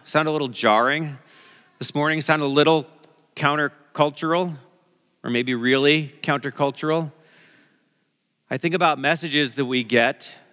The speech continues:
blatantly or sometimes more subtly every day that would speak against this call to humility, against this call to selflessness and others'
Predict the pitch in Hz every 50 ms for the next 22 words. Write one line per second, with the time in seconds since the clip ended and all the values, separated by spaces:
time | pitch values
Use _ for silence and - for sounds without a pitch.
0 | _ _ _ _ - 117 117 135 139 151 147 151 151 151 160 151 151 151 156 160
1 | 151 113 131 123 117 117 117 117 117 117 117 117 - - 127 117 - 135 131 123
2 | 120 120 107 117 117 120 117 113 - - - - 123 117 117 120 113 113 117 120
3 | 123 127 120 - - - - _ _ _ _ _ _ _ - 135 139 135 160 156
4 | 139 110 117 104 104 101 104 98 98 - 104 104 92 - - - - - 117 110
5 | 104 - - - - - _ _ - - - 113 98 107 101 101 95 - - -
6 | - - 107 101 - - - - 107 98 95 95 - - 101 92 104 92 92 95
7 | 95 95 95 85 85 90 110 110 - _ _ _ - - - _ _ _ _ _
8 | _ _ _ _ _ _ 101 101 107 101 - - - 104 95 - - - - 110
9 | 107 107 104 - 95 - - - - 101 104 104 - - 95 87 - - - 87
10 | 80 85 - - 90 - - - 101 101 95 92 87 - - - -